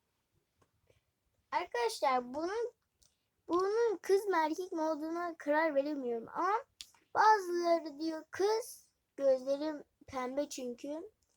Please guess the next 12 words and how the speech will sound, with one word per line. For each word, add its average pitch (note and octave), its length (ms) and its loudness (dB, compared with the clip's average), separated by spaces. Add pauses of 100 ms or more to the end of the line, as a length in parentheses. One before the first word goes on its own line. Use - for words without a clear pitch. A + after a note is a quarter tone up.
(340)
Bazıları D#4+ 580 4
diyor D#4 200 4
erkek D4 640 4
çünkü E4 520 -4 (400)
dış C4 220 -4
görünüşü A#3+ 440 -2
erkeğe A#3+ 460 0
benziyor. G#3 460 -10 (720)
Bence G#4+ 260 4
de B4+ 140 6
erkek C#4+ 380 8
arkadaşlar. C4 640 -2